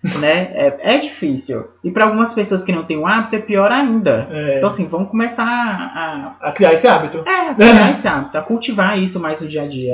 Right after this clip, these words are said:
Speaker 2: É.
Speaker 1: Começa a fazer com pequenos hábitos, tipo, sei lá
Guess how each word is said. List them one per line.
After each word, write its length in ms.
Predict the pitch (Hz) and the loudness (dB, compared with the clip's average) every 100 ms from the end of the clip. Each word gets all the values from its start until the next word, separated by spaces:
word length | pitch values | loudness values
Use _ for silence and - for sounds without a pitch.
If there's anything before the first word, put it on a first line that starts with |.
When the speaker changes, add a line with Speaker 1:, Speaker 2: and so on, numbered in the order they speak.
| 170 | 4
Speaker 2:
É. 320 | 160 151 151 | 4 2 0
Speaker 1:
Começa 320 | 190 359 370 | 2 4 2
a 40 | 381 | -2
fazer 220 | 359 370 | -2 -2
com 140 | 359 | -2
pequenos 420 | 359 349 339 320 | -4 -4 -4 -4
hábitos, 640 | 220 247 262 - 139 - - | -2 -2 -6 -8 -12 -12 -16
tipo, 540 | 185 175 151 131 131 - _ _ _ _ _ | -12 -6 -4 -4 -8 -14 _ _ _ _ _
sei 160 | - 220 | -2 0
lá 420 | 185 - 156 139 | 2 0 -4 -6